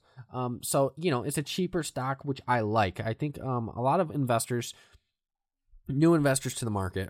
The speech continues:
want a stock that's cheaper. I trade blue chip, so I'm always in, like, the one hundred dollar range for stocks, at least the majority of them, one hundred up. Um, but a lot of people like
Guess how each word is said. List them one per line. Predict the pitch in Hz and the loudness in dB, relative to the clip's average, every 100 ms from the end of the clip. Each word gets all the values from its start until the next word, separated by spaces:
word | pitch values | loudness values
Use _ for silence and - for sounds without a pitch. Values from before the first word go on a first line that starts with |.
| - | -4
want | 123 120 117 - | -2 0 -2 -6
a | 117 | -6
stock | - - 127 127 | -2 2 2 2
that's | 117 - | -4 -8
cheaper. | - 107 92 95 | -6 -6 -4 0
I | 131 | 0
trade | - 143 110 | 0 -4 0
blue | 120 | -2
chip, | - 92 - | -2 -8 -6
so | 113 | -4
I'm | 117 160 | -2 0
always | 160 147 131 | 0 0 0
in, | 127 | 0
like, | 120 117 - | -2 -4 -4
the | |
one | 110 | -4
hundred | 104 135 135 107 | -2 -2 -2 0
dollar | 101 113 117 101 | 0 2 0 -2
range | 95 90 87 - - - _ | -2 -4 -6 -10 -18 -20 _
for | 107 | -6
stocks, | - - 98 - - | -2 0 0 -2 -8
at | |
least | 104 101 | -6 -6
the | 104 | -6
majority | 98 104 104 117 95 | -6 -2 0 0 -2
of | 85 87 | -4 -6
them, | 90 90 | -6 -4
one | 98 | -6
hundred | 98 135 131 117 | -2 0 2 4
up. | 120 - - - _ - | 2 0 -20 -20 _ -6
Um, | 107 107 78 | -4 -4 -2
but | 175 175 - _ _ - | 2 2 0 _ _ -8
a | 131 | 0
lot | 135 220 | 2 2
of | - | 0
people | 190 151 139 | -2 0 2
like | 123 120 | 2 2